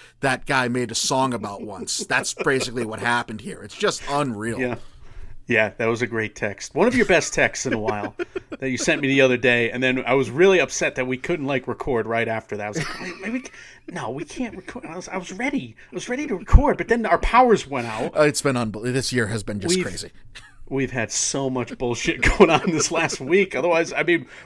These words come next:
Speaker 2: we wanted to do a Hillbilly Elegy episode just
Speaker 1: Yeah.
Speaker 2: 'cause we needed to. Anyway.
Speaker 1: Well, that's Ron Howard's fault, not ours. Yeah.
Speaker 2: All right, that's true. But no, also, you lost your voice. And
Speaker 1: <laughs> I got sick. Hillbilly Elegy literally made me sick.
Speaker 2: <laughs> Did.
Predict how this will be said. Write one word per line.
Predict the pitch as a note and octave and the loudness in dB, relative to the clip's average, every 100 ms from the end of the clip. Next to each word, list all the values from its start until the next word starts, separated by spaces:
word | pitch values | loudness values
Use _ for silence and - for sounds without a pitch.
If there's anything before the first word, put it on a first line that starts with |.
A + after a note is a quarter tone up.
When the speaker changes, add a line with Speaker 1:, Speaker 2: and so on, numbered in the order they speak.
| - | -6
Speaker 2:
we | F3 | 0
wanted | F3 F3 E3 | 4 2 0
to | |
do | D#3 E3 | 0 4
a | |
Hillbilly | D#3 F3 E3+ D#3+ | 6 6 4 4
Elegy | E3+ G#3 C3 C3 | 4 2 2 -2
episode | C#3+ C#3+ C#3 C#3 D3+ B2+ | -2 -4 -6 -6 -4 4
just | D3 | 6
Speaker 1:
Yeah. | D3+ - - - | 6 2 -16 -10
Speaker 2:
'cause | D#3 C#3+ | -10 -8
we | C3 | -12
needed | A#2+ C3+ G#3 C#3 | -10 -6 -6 -6
to. | B2+ - | -10 -10
Anyway. | C3+ B2+ G3 | -6 -2 2
Speaker 1:
Well, | G#3+ | 4
that's | F#3 F#3 E3 | 4 2 2
Ron | D#3 C3+ | 2 2
Howard's | C3+ G#2+ G2+ - | -2 -2 -6 -8
fault, | A2 F#2+ | -8 -6
not | B2+ A#2 | -4 -4
ours. | F2+ F#2 - | -6 -10 -8
Yeah. | B2 G#2 - B2 D3 | -8 -8 -14 -12 -4
Speaker 2:
All | |
right, | B2 G#2+ - | -4 -4 -6
that's | D#3 | -6
true. | - - - | -4 -6 -8
But | C3 | -10
no, | D3 D#3+ | -8 -8
also, | C#3 D#3 D3+ D3+ | 0 0 2 0
you | C3+ D3 C3+ - | -2 -6 -10 -10
lost | C3 B2+ - F3+ | -4 -4 -2 -4
your | |
voice. | A#3+ - - - - | -2 -2 -4 -14 -4
And | B2 A#2+ B2 - - | -4 -2 -6 -6 -10
Speaker 1:
<laughs> | - | -8
I | D4+ | -6
got | - A#3+ | -4 -2
sick. | - C#4 - - - | 0 0 0 -6 -4
Hillbilly | E4+ F4 - C4 | 0 4 2 4
Elegy | B3+ A3+ F#3+ | 2 2 0
literally | F#3 F#3+ E3+ D3 | 2 2 2 0
made | C3+ A2+ | 0 -6
me | A2+ | -8
sick. | - F2 - - - - | -12 -12 -14 -16 -18 -20
Speaker 2:
<laughs> | - - _ _ | -20 -20 _ _
Did. | A3 | -2